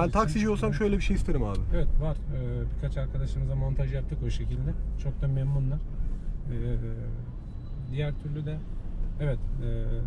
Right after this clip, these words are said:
Speaker 2: düz vites sürme, e, böyle bir keyif verir insana yani. Ama burada biz aynı keyfi alıp ama debriyaja basmıyoruz.
Speaker 1: Aynen.
Speaker 2: Güzel tarafı burası oluyor.
Speaker 1: Ya bunu isteyenler olur. Ee, bana mantıklı geldi açıkçası.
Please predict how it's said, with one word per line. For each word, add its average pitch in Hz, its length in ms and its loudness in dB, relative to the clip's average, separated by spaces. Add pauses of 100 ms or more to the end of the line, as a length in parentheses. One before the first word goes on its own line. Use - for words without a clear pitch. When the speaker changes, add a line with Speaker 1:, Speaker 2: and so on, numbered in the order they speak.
(120)
Speaker 2:
düz - 260 0
vites 143 200 2
sürme, 139 360 0
e, 139 420 -2 (960)
böyle 127 140 0
bir 123 260 -2
keyif 135 320 0
verir 113 180 -2 (100)
insana 113 300 -2
yani. 110 200 0 (540)
Ama 143 180 2
burada 143 240 0
biz 143 200 -2 (140)
aynı 160 220 2
keyfi 151 340 0
alıp 160 180 -2 (280)
ama 156 180 0
debriyaja 143 440 4
basmıyoruz. 120 640 0
Speaker 1:
Aynen. 143 340 4
Speaker 2:
Güzel 135 240 4
tarafı 131 280 4 (160)
burası 131 240 0
oluyor. 123 240 4
Speaker 1:
Ya 123 180 0
bunu 170 140 6
isteyenler 170 540 4
olur. 151 220 4 (260)
Ee, 123 1500 2
bana 143 240 4
mantıklı 135 460 4
geldi 127 260 0
açıkçası. 110 420 2